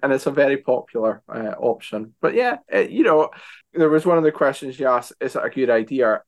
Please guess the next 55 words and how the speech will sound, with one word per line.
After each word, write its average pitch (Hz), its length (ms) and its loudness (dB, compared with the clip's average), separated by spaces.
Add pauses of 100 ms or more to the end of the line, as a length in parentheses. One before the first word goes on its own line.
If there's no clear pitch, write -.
(180)
It's 151 180 0
definitely 147 440 2
an 117 80 0
option. 117 640 0
My 143 400 0
view 131 360 2
is 117 160 0
it's 95 220 -10
not, 127 320 -2
there, 127 260 2
there 131 200 -2
isn't 131 240 -8
really 123 340 -2
any 110 220 -2
risk 107 400 -8
attached - 480 -4
to 101 120 -2
it. 90 80 -4
The 127 120 -4
risk 156 360 -2 (460)
attached 123 520 -2
to 120 120 4
it 107 140 2
is 117 140 -2
that 110 180 -6
you, 113 280 -10
you 110 140 -6
don't 107 300 -2
get 110 360 2
as 110 220 -4
much 120 320 -2
interest 107 540 -6
as 113 100 -10
you 107 60 -6
maybe 107 260 -6
would 107 280 -4
do 104 120 -10
from 104 240 -14
a 98 60 -12
bond, 101 500 -2
but 101 120 -2
it's - 100 -14
accessible. 107 840 -4 (380)
It, 131 260 0
it's, 135 320 0
it's - 240 -4
not 131 300 2
like 113 320 0
the 113 100 -4
lottery. 107 520 -4
You're 104 100 -6
not 117 380 -2
gonna 107 240 -4
lose 107 560 -4
money 98 420 -6